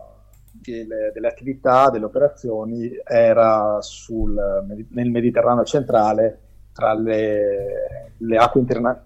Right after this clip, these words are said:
nelle acque internazionali, tra, eh, Italia, Malta, eh, Libia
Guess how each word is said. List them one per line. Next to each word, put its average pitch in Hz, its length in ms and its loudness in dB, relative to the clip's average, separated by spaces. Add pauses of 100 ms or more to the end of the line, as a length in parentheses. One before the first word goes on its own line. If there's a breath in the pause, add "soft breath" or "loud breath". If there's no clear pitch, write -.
nelle 127 240 6
acque 127 160 6
internazionali, 123 1160 2
tra, 113 480 2 (520 soft breath)
eh, 107 260 -4
Italia, 120 640 2
Malta, 110 1000 -6 (160)
eh, 107 300 -6
Libia 113 880 2